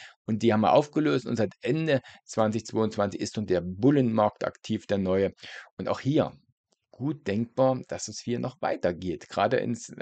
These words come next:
Jahre-, Jahresabschluss hinein. Wir hatten ja auch eine ziemlich gute Performance, die dann eigentlich auch immer für ein gutes Jahr spricht. Aktuelle Sommergewitter tut noch nicht zu sehr weh, ne? Es war auch hier im Plan, dass wir n-,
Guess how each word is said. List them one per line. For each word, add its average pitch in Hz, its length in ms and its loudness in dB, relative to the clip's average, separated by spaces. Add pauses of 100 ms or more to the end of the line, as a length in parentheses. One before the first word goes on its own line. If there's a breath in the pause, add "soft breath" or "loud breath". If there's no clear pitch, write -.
Jahre-, 113 380 0 (200)
Jahresabschluss 135 800 -4
hinein. 131 480 2 (360 loud breath)
Wir - 160 -4
hatten 110 140 0
ja 110 60 -2
auch - 20 0
eine 117 100 2
ziemlich 127 320 -2
gute 151 280 0
Performance, 120 680 2
die - 60 -10
dann 113 220 0
eigentlich 113 360 0
auch 101 60 -10
immer 127 160 0
für 113 120 -2
ein 110 40 -4
gutes 117 260 -6
Jahr 101 140 0
spricht. - 460 -4 (420 loud breath)
Aktuelle - 480 0
Sommergewitter 113 560 0
tut - 240 -6
noch 117 160 -2
nicht 139 240 -4
zu 151 220 -4
sehr 143 280 4
weh, 151 240 6
ne? 120 200 -2
Es 117 160 -6
war 113 100 0
auch 107 140 0
hier 135 240 0
im 120 160 -4
Plan, 117 320 2
dass 107 160 -4
wir 110 100 0
n-, 113 140 -4